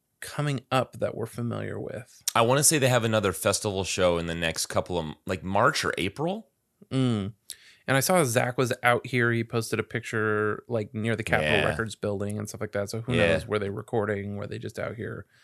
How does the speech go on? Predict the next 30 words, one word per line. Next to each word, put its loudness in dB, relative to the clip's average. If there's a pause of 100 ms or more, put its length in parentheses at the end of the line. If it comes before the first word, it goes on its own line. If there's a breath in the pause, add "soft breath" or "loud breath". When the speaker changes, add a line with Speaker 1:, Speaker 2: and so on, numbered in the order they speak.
(300 soft breath)
Speaker 1:
having -2
meetings 2
or, -8
or -8
something? -8
Or -2
what, 0
was 0
it 0
just 2
Zach -2
out -2
here 0
doing -2
Speaker 2:
R-, 2
yeah. 0
Speaker 1:
his -4
own -6
thing? -8
Speaker 2:
Visiting. -2 (160)
Speaker 1:
Um, -10 (220)
not -8
sure. -2 (240)
So -8 (1040)
anyway, 0
shall 0
we 0
jump 0
into -2
this 0